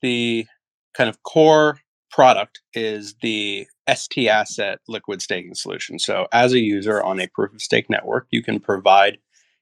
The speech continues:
your layer one network tokens and use all of the really robust node operating and validating infrastructure that Lido's partners provide. So you have a very, very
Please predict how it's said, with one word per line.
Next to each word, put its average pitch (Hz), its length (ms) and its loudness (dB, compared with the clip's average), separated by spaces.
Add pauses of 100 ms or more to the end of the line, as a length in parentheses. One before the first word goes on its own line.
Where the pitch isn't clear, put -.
your 101 920 2 (260)
layer 117 280 2
one 131 260 4
network 107 360 -4
tokens 117 500 -2 (360)
and 107 520 0
use 123 500 -4 (100)
all 123 260 2
of 113 200 -6
the 110 440 -4 (340)
really 127 340 2
robust 107 800 0 (240)
node 120 300 0
operating 104 600 0
and 101 140 -8
validating 101 540 0
infrastructure 110 760 -4
that 98 200 -8 (160)
Lido's - 280 -4 (380)
partners 135 380 2
provide. 101 480 0 (340)
So - 140 -10
you 113 160 -2
have 101 400 2 (120)
a 110 120 -14
very, 117 280 2
very 110 460 -2